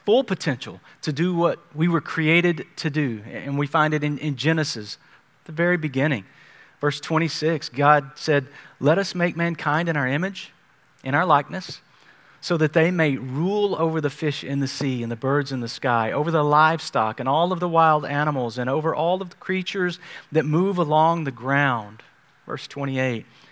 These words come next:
God blessed them and said to them, "Be fruitful and increase in number. Fill the earth and subdue it. Rule over the fish in the sea and the birds in the sky and over every living creature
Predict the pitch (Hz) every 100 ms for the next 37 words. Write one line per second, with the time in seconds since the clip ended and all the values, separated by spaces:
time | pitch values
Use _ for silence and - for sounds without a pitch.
0 | - 139 135 147 160 - 165 180 143 -
1 | 160 151 - 143 151 147 - - 131 -
2 | 156 175 185 180 135 127 156 170 180 160
3 | - 151 135 135 135 107 - - 202 240
4 | 240 170 156 160 165 165 147 135 - 123
5 | 135 123 131 143 214 247 240 220 180 175
6 | 156 - 175 151 160 143 - 185 185 160
7 | 123 156 180 175 135 123 - 160 170 175
8 | - - - 151 156 165 170 196 220 190
9 | 190 180 151 - 190 - 202